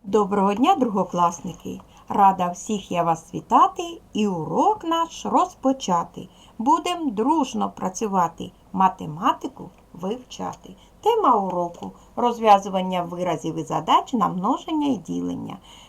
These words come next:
Периметр трикутника. Розгорніть, будь ласка, підручник на сторінці сто сім. Розгорніть свої зошити, запишіть дату лютого, класна робота. Відео на паузу.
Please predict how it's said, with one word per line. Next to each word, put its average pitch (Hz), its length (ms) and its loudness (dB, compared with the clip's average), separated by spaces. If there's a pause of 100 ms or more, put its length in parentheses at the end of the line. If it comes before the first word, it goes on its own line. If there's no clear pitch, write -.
(100)
Периметр 392 560 2 (180)
трикутника. 185 720 -10 (680)
Розгорніть, 277 540 4
будь 208 180 -4
ласка, 196 320 0
підручник 190 640 -6
на 185 100 -2
сторінці 190 520 -6
сто 165 260 -10
сім. 175 480 -8 (2250)
Розгорніть 233 680 0
свої 208 300 0
зошити, 208 600 -2
запишіть 214 760 -2 (460)
дату 185 640 2 (240)
лютого, 214 640 2
класна 220 580 4
робота. 160 680 -6 (1700)
Відео 180 440 -4
на 160 140 -2
паузу. 151 640 -6